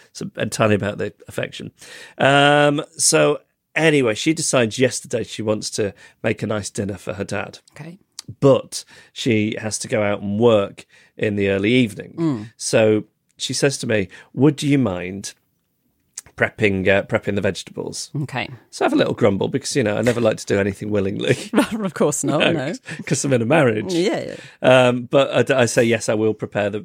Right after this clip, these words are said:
Speaker 1: vegetables."
Speaker 2: Mm.
Speaker 1: It, it then becomes, as I get into this task and talk to her more, that it's less about preparing the vegetables and more about making this entire meal.
Speaker 2: Right, okay.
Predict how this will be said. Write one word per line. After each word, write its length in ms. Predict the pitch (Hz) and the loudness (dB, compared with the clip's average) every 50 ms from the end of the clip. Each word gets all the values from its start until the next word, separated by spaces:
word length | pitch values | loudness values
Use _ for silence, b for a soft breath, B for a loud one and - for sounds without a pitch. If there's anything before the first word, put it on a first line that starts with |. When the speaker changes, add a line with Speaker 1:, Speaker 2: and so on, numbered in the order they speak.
| - | -6
Speaker 1:
vegetables." 580 | - 113 104 - - - 95 110 - - - - | -6 -6 -6 -6 -10 -16 -16 -16 -14 -12 -6 -4
Speaker 2:
Mm. 280 | 170 160 143 131 135 B B B B B _ | -2 -2 -2 -4 -8 B B B B B _
Speaker 1:
It, 220 | - 208 - - - - | 0 0 0 0 -2 0
it 180 | - 214 220 - 160 | 2 2 2 2 0
then 240 | 214 220 233 220 202 | 0 0 0 0 -2
becomes, 720 | 190 196 - - - - 170 165 151 131 123 117 110 123 | -2 -4 -4 -4 -2 0 2 2 4 2 0 0 -2 -2
as 240 | - 131 127 123 127 | 0 0 2 4 4
I 320 | 123 117 117 113 110 110 | 4 4 4 4 2 2
get 320 | 110 - - 127 110 113 - | 0 0 0 0 0 0 0
into 240 | 120 120 107 - | -2 -4 -4 -4
this 180 | - 113 113 - | -6 -6 -6 -4
task 300 | - 113 95 - - - | -6 -6 -6 -6 -8 -8
and 100 | 113 107 | -8 -4
talk 220 | - 117 113 110 | 0 0 0 0
to 100 | - - | -2 -4
her 140 | 98 101 104 | -4 -4 -2
more, 320 | 104 110 113 107 101 107 B B B B B | -2 0 0 0 -2 -4 B B B B B
that 120 | - - 123 | -2 0 0
it's 200 | 127 131 120 120 | 0 -2 -2 0
less 280 | 120 120 123 120 - | 2 2 2 2 2
about 300 | - 110 120 113 104 - | -2 -2 0 0 0 0
preparing 400 | - 113 - - 107 101 104 101 | -2 -6 -2 0 0 0 0 -2
the 80 | 101 101 | -4 -2
vegetables 640 | 92 110 107 - - - - - - - - - B B B B B B | 0 0 0 0 -2 -8 -10 -8 -6 -6 -6 -8 B B B B B B
and 200 | - 113 113 113 | 0 0 2 4
more 200 | 110 113 113 110 | 6 6 6 6
about 260 | 104 95 110 107 107 110 | 6 6 4 4 4 2
making 340 | 107 104 101 - - 104 | 0 0 0 -2 -6 -8
this 160 | 101 98 - 117 | -8 -6 -4 -4
entire 460 | 107 98 90 - - 101 98 95 95 | -4 -4 -6 -4 -4 -4 -2 -2 -2
meal. 340 | 98 98 95 95 98 98 - | -2 0 -2 -2 -2 -4 -2
Speaker 2:
Right, 440 | 143 160 143 131 127 117 104 135 | 0 2 2 2 2 0 -2 -4
okay. 340 | 131 127 - 135 110 85 69 | -4 -4 -4 -6 -6 -6 -8